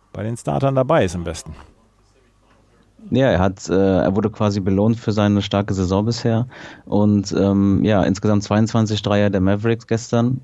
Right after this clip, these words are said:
Speaker 2: Ähm, schon das sechste Mal diese Saison, dass sie, ähm, erno-, über zwanzig Dreier treffen.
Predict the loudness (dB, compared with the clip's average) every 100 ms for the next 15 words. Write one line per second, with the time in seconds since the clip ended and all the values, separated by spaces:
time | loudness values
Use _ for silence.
0 | -2 -2 2 0 2 0 -2 0 2 2
1 | 2 0 2 2 2 0 -2 0 2 2
2 | 2 2 0 -4 -16 -20 -20 -20 _ -2
3 | 2 2 0 -2 -2 0 0 0 0 2
4 | 2 0 -4 -2 -2